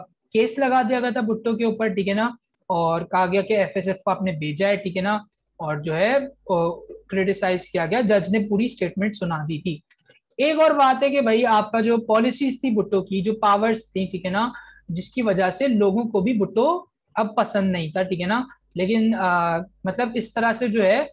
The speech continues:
अगर तीन reason आपको लिखने हैं तो आप ये लिख सकते हो तीन। एक जियाउल हक चाहता था get rid होना, ठीक है ना, हटाना भुट्टो को,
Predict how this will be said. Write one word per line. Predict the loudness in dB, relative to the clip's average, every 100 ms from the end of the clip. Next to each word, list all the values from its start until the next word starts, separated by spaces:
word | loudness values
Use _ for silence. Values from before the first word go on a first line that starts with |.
| _ _ -14 -6
अगर | -2 -2
तीन | 0 0 0
reason | 0 2 2
आपको | 0 -2
लिखने | -4 -2 -2
हैं | 0
तो | 0
आप | 0 0
ये | -2
लिख | -4
सकते | -10 -8 -4
हो | -2
तीन। | 0 -2 -4 _ _ _ -2
एक | -2
जियाउल | 0 2 2 0
हक | -2
चाहता | -4 -4 -2
था | 0
get | 0 0 -2
rid | -2
होना, | 2 2
ठीक | 0 -2
है |
ना, | -2 -4 -10 _ -8
हटाना | -2 -2 0
भुट्टो | -2 -2 0
को, | 0 -2